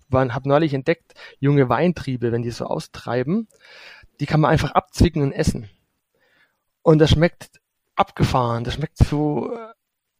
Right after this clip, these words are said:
leicht säuerlich, süßlich und beim ersten Bissen ist es fast so wie so ein Center Shock, weil, falls ihr das kennt, dieses,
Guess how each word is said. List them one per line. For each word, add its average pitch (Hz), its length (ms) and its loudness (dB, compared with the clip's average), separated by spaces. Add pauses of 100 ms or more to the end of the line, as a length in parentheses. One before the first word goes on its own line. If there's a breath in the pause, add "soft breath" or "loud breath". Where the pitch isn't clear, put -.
(420)
leicht 160 440 4
säuerlich, 196 560 4
süßlich 202 500 0
und 170 120 2
beim 156 100 4
ersten 160 400 0
Bissen 180 300 0
ist 160 120 -6
es - 80 4
fast - 220 -4
so 147 80 -10
wie 139 60 -8
so 143 100 -4
ein 131 60 -4
Center 160 320 -2
Shock, - 420 -10
weil, 131 180 -6
falls 135 220 -4
ihr 143 40 -18
das - 140 -8
kennt, 127 240 -6
dieses, - 420 -12